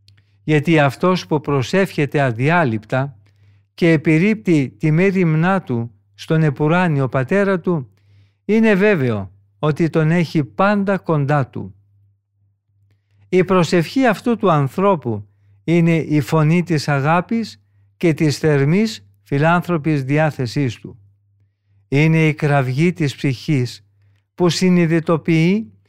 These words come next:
τις παγίδες που τις έχουν στήσει. Είναι αυτή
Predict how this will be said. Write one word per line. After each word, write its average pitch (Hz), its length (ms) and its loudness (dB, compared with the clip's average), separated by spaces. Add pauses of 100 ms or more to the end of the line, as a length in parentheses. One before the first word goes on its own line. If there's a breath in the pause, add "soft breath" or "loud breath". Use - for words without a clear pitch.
(220)
τις 151 240 -2
παγίδες 196 800 0
που 160 380 0 (200)
τις 143 280 -2
έχουν 160 520 -2
στήσει. - 640 -8 (1120)
Είναι 185 600 2
αυτή 180 800 -2